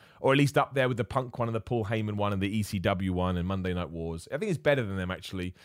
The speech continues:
just because, you know, there's thirty years' worth of investment in it, 'cause we've never seen The Undertaker like this before.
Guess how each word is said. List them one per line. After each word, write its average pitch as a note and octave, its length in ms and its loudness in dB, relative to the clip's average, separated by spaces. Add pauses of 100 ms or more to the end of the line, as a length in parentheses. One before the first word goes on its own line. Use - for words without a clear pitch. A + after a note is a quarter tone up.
(180)
just F#3+ 200 -2
because, F3+ 400 2
you D#3+ 100 -8
know, E3 80 0
there's C3+ 220 2
thirty D3+ 240 2
years' C3 520 2
worth A#2 280 4
of A2+ 80 -2
investment A2+ 500 0
in E2+ 100 -8
it, D2 140 -12
'cause - 80 -12
we've A#2+ 100 0
never A#2+ 160 0
seen C3+ 220 0
The A#2 100 2
Undertaker G2 460 -2
like G2 220 0
this F#2+ 100 -10
before. D2+ 460 -10